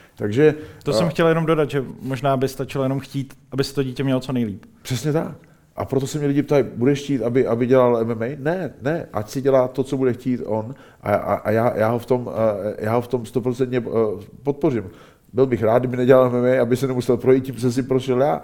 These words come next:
Speaker 1: A když to bude chtít dělat, tak ho podpořím. Když to nebude chtít dělat, já ho do toho nebudu nutit. Já byl v šesti letech nucenej. Já jsem
Speaker 2: Hmm.
Speaker 1: neměl jinou volbu. Já jsem šel do zápasu a nemohl jsem se ptát, jako jestli se mně to líbí, nebo jestli bych chtěl brusle, jestli bych chtěl jít bruslit.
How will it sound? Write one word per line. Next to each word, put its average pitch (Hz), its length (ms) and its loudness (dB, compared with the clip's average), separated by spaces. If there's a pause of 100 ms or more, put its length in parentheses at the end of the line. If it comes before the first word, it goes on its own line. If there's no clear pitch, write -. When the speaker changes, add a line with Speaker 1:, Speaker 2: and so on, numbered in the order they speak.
(220)
Speaker 1:
A - 80 -2
když 107 140 -2
to 131 100 0
bude 127 160 2
chtít 165 160 -6
dělat, 117 260 4
tak 104 160 -6
ho 107 80 0
podpořím. 123 380 -2
Když 110 120 -6
to 120 100 -4
nebude 139 240 -2
chtít 143 160 -10
dělat, 120 240 2 (200)
já 113 120 0
ho 117 100 2
do 117 100 2
toho 113 200 -4
nebudu 156 280 -4
nutit. 135 300 -4 (240)
Já 110 180 4
byl 131 300 6
v - 80 -16
šesti 127 280 -4
letech 120 380 0
nucenej. 113 480 -4 (220)
Já 95 160 0
jsem 123 120 0
Speaker 2:
Hmm. 120 40 -2
Speaker 1:
neměl 147 220 0
jinou 117 200 2
volbu. 87 340 -2
Já 78 60 -14
jsem 95 120 -10
šel 110 100 -4
do 92 100 -4
zápasu 110 500 -2 (300)
a - 60 -8
nemohl 135 220 0
jsem 123 100 -2
se 107 120 -2
ptát, 90 280 -6
jako 90 180 -8
jestli 90 180 -10
se 95 100 -12
mně 98 120 -10
to 92 100 -10
líbí, 98 320 -4
nebo 90 160 -8
jestli 87 200 -8
bych 95 100 -10
chtěl 87 200 -6
brusle, 90 420 -6 (240)
jestli 98 180 -8
bych 101 100 -6
chtěl 104 120 -2
jít 98 100 0
bruslit. 98 360 -6